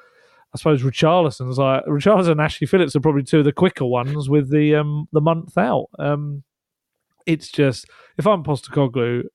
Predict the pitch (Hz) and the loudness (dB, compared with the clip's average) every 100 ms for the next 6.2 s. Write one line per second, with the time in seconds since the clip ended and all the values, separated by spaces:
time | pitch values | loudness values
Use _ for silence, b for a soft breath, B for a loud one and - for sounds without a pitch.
0 | - 139 143 - 147 131 - 127 123 b | -6 -2 -2 -2 -4 -6 -8 -10 -10 b
1 | b b - 147 123 117 202 170 147 - | b b -6 -4 -4 -2 0 0 -4 0
2 | 160 151 160 - - 165 165 151 143 175 | 0 0 -2 -2 2 4 4 0 -2 -2
3 | - 165 165 165 123 - - 160 147 170 | 2 4 4 2 -2 -4 -2 -2 -2 -4
4 | 196 190 175 175 175 180 190 190 185 175 | 0 0 0 2 4 6 4 2 0 -2
5 | - 170 170 175 - 170 165 160 127 143 | 2 4 4 0 0 0 2 0 0 0
6 | 156 160 | 0 -2